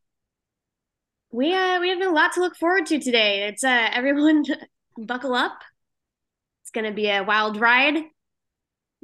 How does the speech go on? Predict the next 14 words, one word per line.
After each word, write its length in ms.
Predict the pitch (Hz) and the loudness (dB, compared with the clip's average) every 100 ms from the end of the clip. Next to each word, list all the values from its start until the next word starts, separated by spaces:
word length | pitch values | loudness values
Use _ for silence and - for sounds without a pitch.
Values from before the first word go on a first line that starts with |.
| - | -8
Yeah, 640 | 233 254 233 214 202 214 - | 0 2 4 2 0 -4 -10
young 320 | 226 233 233 | -4 -2 -2
Paul 320 | 214 233 233 | 2 4 4
is 240 | 233 220 196 | 2 0 -4
predicting 500 | - 220 220 233 220 | -4 -2 0 -2 -4
forty-four. 680 | 214 240 233 233 233 233 240 | -4 -2 0 -2 -2 -2 0
What 100 | 240 | -2
do 60 | |
you 80 | 240 | -2
th-, 140 | 247 269 | -4 -4
have 180 | 233 220 | -6 -6
the 60 | |
Eagles 300 | 196 196 190 | -8 -8 -8
at? 180 | 180 78 | -6 -6